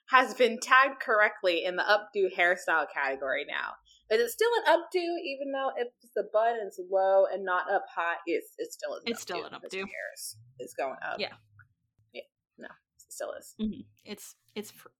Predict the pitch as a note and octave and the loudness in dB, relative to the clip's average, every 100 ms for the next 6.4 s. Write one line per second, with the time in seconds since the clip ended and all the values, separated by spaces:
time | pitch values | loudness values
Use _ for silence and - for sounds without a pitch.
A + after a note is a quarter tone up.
0 | - G3+ - - A3 E3 D#3 E3 - - | -6 -4 -4 -6 -6 -4 -6 -8 -12 -16
1 | _ _ _ _ - - - _ _ _ | _ _ _ _ -4 -4 -6 _ _ _
2 | - - - - - _ _ _ _ _ | -10 -8 -8 -10 -12 _ _ _ _ _
3 | - - - - E4 E4 F#4+ F4 D#4+ D4 | -20 -16 -14 -6 -2 0 -2 -6 -10 -12
4 | C4 - A3+ A3+ - G3 G3+ - - _ | -14 -14 -10 -10 -8 -10 -10 -18 -20 _
5 | _ _ _ _ _ - - _ _ _ | _ _ _ _ _ -12 -12 _ _ _
6 | - G#3+ G#3+ | 0 2 2